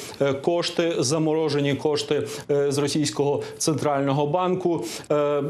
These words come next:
це пропозиція, яка, очевидно, мала би, е, розвиток, і будемо стежити, що говорять представники країн Великої Сімки. Е, цікаво, що подібні пропозиції лунають також у Європейському Союзі.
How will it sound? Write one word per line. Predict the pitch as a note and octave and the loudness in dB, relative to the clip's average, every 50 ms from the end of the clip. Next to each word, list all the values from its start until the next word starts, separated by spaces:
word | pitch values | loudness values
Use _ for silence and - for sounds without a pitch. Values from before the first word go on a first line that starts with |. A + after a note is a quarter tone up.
| D3 - - - - - - F#3+ - | -6 -8 -14 -16 -12 -8 -8 -6 -4
це | - - F#3 G3 G#3+ A3 A3 - - | 0 0 0 0 0 -4 -6 -10 -2
пропозиція, | - E3+ F3 E3+ F3+ E3+ D#3 C#3 E3+ F3+ F#3 F#3 - G3 G3 G3 G3 | 0 0 2 2 0 0 0 2 0 0 0 0 0 0 0 0 0
яка, | F#3 D#3 D3 D#3 D3 D3+ - F#3 F3 E3+ | 0 0 0 -2 -2 0 0 0 0 2
очевидно, | E3 D#3 - - D#3 D3 E3+ D#3+ D#3 D3 | 0 0 0 0 0 0 2 2 2 0
мала | D3 D3 D3 D3+ D3+ D3 | 2 0 0 0 0 0
би, | C#3 C3+ C#3+ C#3+ C#3 C#3+ - - - - - C3+ | 0 0 -2 -2 -2 -6 -10 -14 -16 -6 -2 0
е, | C3+ C#3 C#3 C#3 C#3 C#3 C#3+ D#3+ | 2 2 2 2 0 0 0 0
розвиток, | E3 D#3 D3+ D#3+ E3 E3 D#3 C#3+ D3 D#3 D#3 D#3 E3+ E3 D#3 D#3+ - - | 0 0 0 0 0 0 0 0 0 0 0 0 0 0 0 -2 0 0
і | D3 D3 C#3 C3+ | 2 2 2 2
будемо | C3+ D3 C#3+ D3 C#3+ C#3 C3+ | 0 0 0 2 0 0 -2
стежити, | - - D#3+ D3+ C#3+ C3+ D3+ D3 - C#3+ C#3+ | 0 0 0 0 2 0 0 0 0 0 0
що | - - - - - - D3+ | 0 -2 -4 -4 -2 0 0
говорять | D3 C#3+ C#3 C#3+ C3+ C3+ C#3+ C3+ C#3 C3+ C3+ - | 0 0 0 0 0 0 0 0 0 -2 0 0
представники | C#3 C3 C3 - C#3 C3 C3 C3 B2+ - C3+ | -2 -2 0 0 0 2 2 0 2 0 0
країн | C3 - - C3+ C3 C3 C3 | 0 0 0 0 2 2 2
Великої | C#3 C#3 D3 D3 - F3 F3 | 2 0 0 0 0 0 0
Сімки. | F3+ - - A3 G3+ F#3 - - D3+ C#3 - - - - - - - | 0 0 0 2 0 2 2 0 0 0 -2 -6 -8 -10 -8 -2 0
Е, | G3 D#3 | 0 0
цікаво, | D3 - F#3 - - A#3+ C4 B3+ A3 | 2 0 0 0 0 0 0 0 0
що | - - - G3+ F#3 | -2 0 -2 -2 -2
подібні | F#3+ - F#3 E3+ D#3 D3 F3+ G#3+ F#3+ G3+ G3+ | 0 0 0 0 2 2 0 0 2 0 0
пропозиції | F#3+ F#3+ F3+ E3+ E3+ E3+ E3+ F3 F3 E3 - - E3+ D#3+ | 0 0 -2 0 0 0 2 2 0 0 0 0 0 0
лунають | D#3+ D#3+ E3 D#3+ D#3 D3+ | 2 2 2 0 0 0
також | D#3+ - - D#3+ D3 - - | 0 0 0 -2 -2 -2 -2
у | - D#3+ D3 C3+ - - - - - | 0 0 0 0 -4 -8 -8 -2 0
Європейському | - C#3+ D3 C#3 D3+ F3 F#3 F3+ F#3 - G#3+ G#3 G3+ G3+ | 2 2 2 2 0 0 0 0 0 0 0 0 2 0
Союзі. | G3 - G#3+ G#3 G3+ G#3+ A3 G#3+ F#3 A3 A3+ A3+ | 0 0 0 0 2 0 0 0 0 0 -2 -2